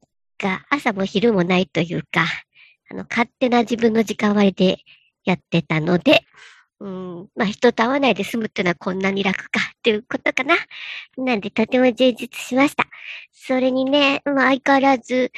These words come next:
ラジオとかもよく聞いて、もちろんポッドキャストもたくさん聞いていたし、で、えー、毎年恒例のね、正月あたりに、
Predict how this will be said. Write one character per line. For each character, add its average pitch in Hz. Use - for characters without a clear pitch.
ラ 262
ジ 226
オ 220
と 208
か 202
も 208
よ 220
く -
聞 214
い 214
て、 214
も 208
ち -
ろ 277
ん 247
ポ 208
ッ 196
ド -
キ -
ャ 196
ス -
ト 185
も 190
た 175
く -
さ 190
ん 185
聞 196
い 170
て -
い 180
た 185
し、 240
で、 233
え 214
ー、 -
毎 262
年 -
恒 247
例 247
の 240
ね、 285
正 240
月 247
あ 247
た -
り 220
に、 214